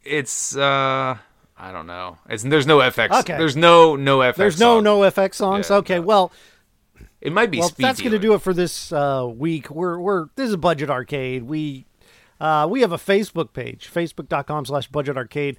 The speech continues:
Speaker 2: Twitter and Instagram at Budget Arcade. Check out our TikTok and our Twitch, both of which are Budget Arcade Podcast.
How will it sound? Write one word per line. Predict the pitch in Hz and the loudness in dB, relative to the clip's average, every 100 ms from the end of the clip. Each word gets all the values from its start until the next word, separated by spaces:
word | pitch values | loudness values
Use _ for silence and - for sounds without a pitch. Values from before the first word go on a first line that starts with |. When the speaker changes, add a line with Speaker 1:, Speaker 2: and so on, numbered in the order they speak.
| _ _ _ | _ _ _
Speaker 2:
Twitter | 247 247 | -4 -2
and | 214 | 0
Instagram | 202 233 - 185 165 151 123 117 | 0 -2 -6 -8 -6 -6 -6 -6
at | 151 123 | -8 -4
Budget | 156 147 | -4 -4
Arcade. | 151 135 - 175 147 - | -6 -6 -6 -4 -6 -8
Check | 151 147 | -10 -6
out | 156 | -6
our | 131 | -6
TikTok | - 175 - 170 160 - | -6 -8 -6 -6 -6 -6
and | 156 151 | -8 -6
our | 131 | -10
Twitch, | - 233 202 - - _ _ - | -10 -6 -6 -8 -20 _ _ 0
both | 196 269 | 0 0
of | 175 | -2
which | 160 - | -4 -4
are | 160 | -4
Budget | - 147 139 | -2 -6 -4
Arcade | 151 139 156 165 | -6 -4 -6 -6
Podcast. | 170 247 262 139 104 - - | -2 -2 -4 -12 -12 -18 -20